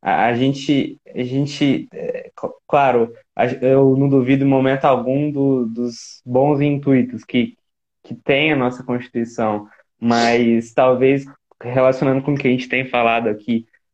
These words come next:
quando a gente passar a bacuralizar o, o nosso texto constitucional, no sentido de pensar ele na nossa prática, na, nas nossas comunidades, é, talvez, é,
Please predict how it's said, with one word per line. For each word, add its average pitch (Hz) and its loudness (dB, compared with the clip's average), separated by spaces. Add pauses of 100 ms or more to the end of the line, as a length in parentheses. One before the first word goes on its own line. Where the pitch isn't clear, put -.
(160)
quando 131 0
a 143 4
gente 135 -2
passar 117 2
a 101 2
bacuralizar 117 0
o, 110 -12 (160)
o 120 -6
nosso 120 -4
texto 123 -2
constitucional, 117 -2 (280)
no 120 -8
sentido 127 -4
de 123 2
pensar 135 0
ele 117 2
na 113 -2
nossa 117 0 (220)
prática, 131 -2
na, 120 -6
nas 117 -4
nossas 143 -2
comunidades, 127 -2 (320)
é, 110 4
talvez, 120 0
é, 113 2